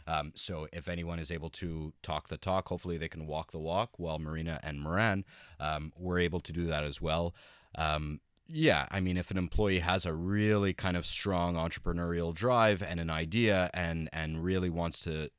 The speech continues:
take their own career to the next level, as well as potentially benefit,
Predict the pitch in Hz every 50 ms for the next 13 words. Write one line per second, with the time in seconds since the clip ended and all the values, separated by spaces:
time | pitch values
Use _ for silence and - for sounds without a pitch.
0 | _ _ _ _ - - 101 87 71 73 85 87 87 98 113 143 170 - - 101
1 | 95 92 90 87 - 92 87 85 85 85 - - 85 85 80 90 87 85 - 82
2 | 82 85 78 80 85 90 87 92 92 87 80 78 80 78 - - - - 82 82
3 | - - 80 76 71 98 131 165 139 - - 95 90 90 -